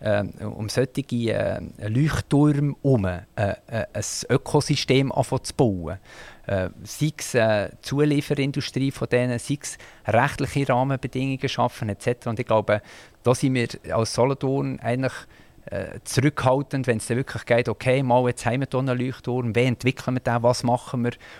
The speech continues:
Und wir sind jetzt alle am Seil, dass wir hier irgendein Ökosystem herum können bauen können. Und, und ich glaube, das, das sind die Rahmenbedingungen, die, die wir schaffen. Wir haben es mit der Unternehmenssteuerreform eigentlich auch nicht geschafft, die Steuern so ein bisschen runterzuziehen, dass wir sicher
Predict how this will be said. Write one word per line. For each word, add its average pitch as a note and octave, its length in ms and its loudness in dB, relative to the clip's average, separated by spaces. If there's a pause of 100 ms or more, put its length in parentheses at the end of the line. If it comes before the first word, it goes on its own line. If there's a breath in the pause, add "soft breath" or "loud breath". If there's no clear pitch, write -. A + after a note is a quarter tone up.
(120 loud breath)
Und G#2+ 240 -2
wir A#2+ 120 0
sind A2+ 160 2
jetzt - 160 2
alle B2 220 4
am G#2+ 80 -2
Seil, A#2 280 -2
dass A2+ 180 -2
wir A2+ 120 -6
hier G#2+ 100 2
irgendein A#2 440 -4 (120)
Ökosystem B2 580 0
herum B2 160 2
können A#2 280 0
bauen F#2 260 -2
können. F#2 100 -8
Und, F#2+ 200 -10 (380 loud breath)
und G#2+ 100 -2
ich B2 60 2
glaube, A#2 240 4
das, - 260 0 (360 soft breath)
das C3 180 2
sind C3+ 160 0
die A#2+ 80 4
Rahmenbedingungen, A2+ 920 2
die, - 160 -2
die - 20 -4
wir G2+ 480 0
schaffen. G2 400 -4
Wir A#2 100 4
haben A#2 40 6
es A2 100 -2
mit G#2+ 160 -2
der A2+ 80 0
Unternehmenssteuerreform B2+ 1080 0
eigentlich A#2+ 300 0
auch A#2 80 2
nicht C3 140 -2
geschafft, - 480 -4
die - 20 -8
Steuern B2 300 0
so - 80 -8
ein - 60 -10
bisschen A#2 200 2
runterzuziehen, - 500 -2
dass - 120 -4
wir A#2 60 -4
sicher A2+ 500 0